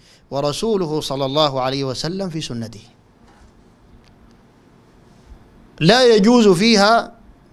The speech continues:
الاختراع أو الابتداع من جديد، يعني ما بجوز أنت تعمل عبادة من راسك تنجرة كده وتقول: "ده لو-، توصلني لله"، لأنه ما في طريق بيوصلك لله إلا بطاعة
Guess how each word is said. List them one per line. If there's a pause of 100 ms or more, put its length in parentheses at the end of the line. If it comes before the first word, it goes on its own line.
(600)
الاختراع (1040)
أو (320)
الابتداع
من
جديد،
يعني
ما
بجوز
أنت
تعمل
عبادة (340)
من
راسك (180)
تنجرة
كده
وتقول:
"ده
لو-،
توصلني
لله"، (840)
لأنه
ما
في
طريق (120)
بيوصلك
لله (420)
إلا
بطاعة